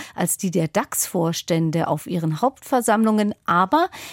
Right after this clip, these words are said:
es gibt bei einigen Abgeordneten durchaus noch Luft nach oben. Die verständlichste Rede hielt damals die linken Politikerin Gesine Lötsch mit neunzehn Komma fünf von zwanzig möglichen Punkten.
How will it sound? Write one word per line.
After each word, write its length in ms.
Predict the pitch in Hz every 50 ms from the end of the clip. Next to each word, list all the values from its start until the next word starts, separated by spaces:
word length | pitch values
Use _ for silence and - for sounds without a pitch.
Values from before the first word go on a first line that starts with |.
| - - -
es 160 | 240 226 -
gibt 300 | - 381 - - - -
bei 80 | - -
einigen 420 | - 220 240 254 262 - 226 208
Abgeordneten 840 | - - 196 - - - 208 143 180 196 - - 196 - - 208 190 -
durchaus 580 | - 196 175 180 - - - - 170 175 - -
noch 180 | 170 170 -
Luft 280 | 170 156 143 - - -
nach 140 | 196 196 -
oben. 380 | - 175 151 - 160 160 156 - _ _ - - - - - - - -
Die 80 | 220
verständlichste 720 | - 240 240 - 285 320 415 - 330 269 - - - 190 175
Rede 260 | 202 233 262 247 240
hielt 440 | 208 180 208 214 202 - - - -
damals 480 | 175 175 185 190 185 185 190 - -
die 100 | - 196
linken 460 | 175 185 233 294 - _ - 277 269
Politikerin 300 | 269 - 262 233 247 247 - 269 233 - 233 214 202 214 214 214
Gesine 400 | 185 196 175 185 208 196 190 185
Lötsch 460 | 170 165 170 180 214 277 - - - - - - - - -
mit 140 | 220 220 -
neunzehn 640 | 185 175 180 190 190 208 247 359 - - 277 247
Komma 240 | - 220 196 185 185
fünf 400 | - - 196 202 240 - - -
von 320 | - - 208 202 196 208 208 -
zwanzig 580 | - - - 170 170 165 - - 175 - -
möglichen 460 | 180 170 165 151 - 175 - - 226 -
Punkten. 480 | - 269 285 311 - - - 170 160